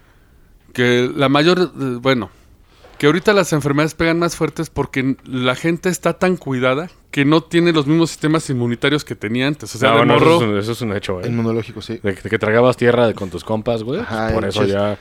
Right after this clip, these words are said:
Speaker 3: desarrollas
Speaker 2: aguantas,
Speaker 3: anticuerpos, sobre todo en
Speaker 2: güey.
Speaker 3: México, ¿no,
Speaker 1: Eso,
Speaker 3: güey?
Speaker 1: sí.
Speaker 3: Tragando
Speaker 2: Sí.
Speaker 3: muertortas, güey, tacos de canasta, este, y
Speaker 1: Y
Speaker 3: cuanta madre pedo, güey, en donde, donde veías un puesto, ahí te parabas y ahí
Speaker 2: O que te
Speaker 3: comías lo
Speaker 2: caes
Speaker 3: que,
Speaker 2: y no te
Speaker 1: Y
Speaker 2: echabas,
Speaker 3: lo que
Speaker 1: nosotros,
Speaker 3: vendieran.
Speaker 1: y nosotros lo hemos vivido.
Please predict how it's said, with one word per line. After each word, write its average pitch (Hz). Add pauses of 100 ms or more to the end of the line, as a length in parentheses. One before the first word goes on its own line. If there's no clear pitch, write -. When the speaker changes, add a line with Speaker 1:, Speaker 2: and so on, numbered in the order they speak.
(400)
Speaker 3:
desarrollas 120
Speaker 2:
aguantas, 135
Speaker 3:
anticuerpos, 135
sobre 151
todo 214
en 190
Speaker 2:
güey. -
Speaker 3:
México, 160
¿no, 104
Speaker 1:
Eso, 120
Speaker 3:
güey? 170
Speaker 1:
sí. -
Speaker 3:
Tragando 131
Speaker 2:
Sí. 120
Speaker 3:
muertortas, 175
güey, 233 (240)
tacos 127
de 107
canasta, 180 (800)
este, 110 (120)
y 117
Speaker 1:
Y 113
Speaker 3:
cuanta 127
madre 165 (160)
pedo, 214
güey, 226
en 123
donde, 123
donde 123
veías 147
un 170
puesto, 180
ahí 165
te -
parabas 139
y 127
ahí 131
Speaker 2:
O -
que 151
te -
Speaker 3:
comías 135
lo 151
Speaker 2:
caes 226
Speaker 3:
que, 208
Speaker 2:
y -
no 208
te 240
Speaker 1:
Y 131
Speaker 2:
echabas, -
Speaker 3:
lo -
que -
Speaker 1:
nosotros, 135
Speaker 3:
vendieran. 135
Speaker 1:
y 147
nosotros 156
lo 202
hemos 202
vivido. 151